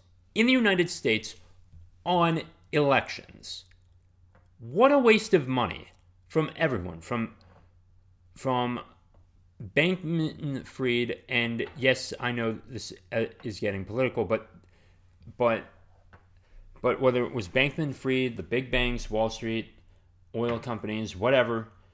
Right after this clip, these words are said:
it doesn't matter. And, and you, uh, like, I,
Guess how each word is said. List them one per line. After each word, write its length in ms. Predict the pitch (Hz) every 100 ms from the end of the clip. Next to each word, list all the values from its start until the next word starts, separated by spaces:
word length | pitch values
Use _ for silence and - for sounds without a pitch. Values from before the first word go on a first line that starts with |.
| _ _ _ _ -
it 100 | 131
doesn't 320 | 151 139 139
matter. 480 | 110 113 101 78 - - _ _ _ _ - _
And, 460 | 127 120 117 117 113 - _ -
and 180 | 139
you, 340 | 131 196 262 262
uh, 120 | 220 - - - _
like, 260 | - 165 - - _ _ _ _ _ - - _ _ -
I, 160 | 147